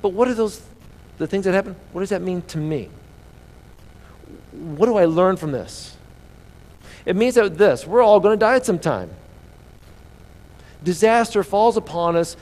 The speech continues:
sometimes at the hands of another person, sometimes naturally. Eventually we perish, right? So repentance must be a top priority. That's what Jesus is saying.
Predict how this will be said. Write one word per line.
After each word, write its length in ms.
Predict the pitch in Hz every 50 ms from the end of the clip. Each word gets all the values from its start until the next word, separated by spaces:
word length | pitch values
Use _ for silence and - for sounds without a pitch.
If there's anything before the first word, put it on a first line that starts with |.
| - -
sometimes 440 | - - 240 254 254 226 208 180
at 80 | 190 180
the 80 | - 180
hands 220 | 175 190 196 175
of 80 | 185 165
another 220 | 170 170 165 170
person, 400 | 170 - 202 220 - - 233 196 - - - -
sometimes 460 | - - 202 202 - 214 208 196 170
naturally. 540 | 190 202 202 214 208 - 214 220 226 226 208 - - - - - - - - - - - - - - - - - - - - - - - - - - - - - - - - - - - - - - - -
Eventually 400 | 160 147 156 156 151 - 147 135
we 80 | 135 131
perish, 480 | - - 127 92 - - - - - - - - - - - -
right? 140 | - 170 196 - - - - - - - - - - - - - - - - - - - - - - -
So 180 | - - 185 180
repentance 800 | 175 190 185 - - 240 247 247 240 240 202 196 190 - - 185
must 440 | 170 170 185 208 208 196 - -
be 140 | 139 - 156 156
a 80 | 160
top 460 | 156 160 - 143 131 127 127 - -
priority. 400 | - - - 151 160 202 208 160
That's 180 | 131 127 127 -
what 120 | 143 131
Jesus 320 | 113 123 123 123 139 156 151
is 20 |
saying. 240 | - 220 233 175 139